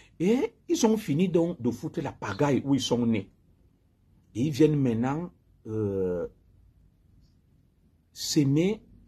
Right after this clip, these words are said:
les germes de la haine, du désordre et de la violence dans les villages des autres. Et tout ça, c'est avec la complicité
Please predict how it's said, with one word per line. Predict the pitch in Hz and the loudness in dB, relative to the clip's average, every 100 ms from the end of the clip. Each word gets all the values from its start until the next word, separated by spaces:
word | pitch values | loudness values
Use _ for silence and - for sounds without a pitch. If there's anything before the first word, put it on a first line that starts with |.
| - - | -20 -8
les | 120 120 | -4 -2
germes | 95 139 156 160 160 170 175 | 2 4 2 0 -2 -4 -4
de | 117 | -4
la | 117 107 - | -4 -4 -2
haine, | 170 156 98 - - - - - - 98 | 0 0 -6 -10 -16 -16 -16 -18 -18 -10
du | 113 | -4
désordre | 107 131 110 160 139 | 2 4 6 4 4
et | |
de | 113 | 0
la | 107 | 0
violence | 95 113 113 123 147 156 | -2 -2 -2 -2 -6 -6
dans | 101 | -4
les | 131 117 | 0 0
villages | 92 107 127 135 | 0 -2 0 -2
des | 131 101 82 | -2 -4 -2
autres. | 110 85 - - - - - - - _ _ - | -4 -4 -12 -20 -20 -20 -20 -20 -20 _ _ -10
Et | 123 | -4
tout | 269 | -2
ça, | 254 - 190 208 - | 0 0 0 -2 -8
c'est | - 147 | -4 -2
avec | 123 131 160 | 0 0 0
la | 135 | -4
complicité | 110 123 113 113 107 - 101 151 156 | -4 -2 -2 -2 -4 -6 -6 -6 -6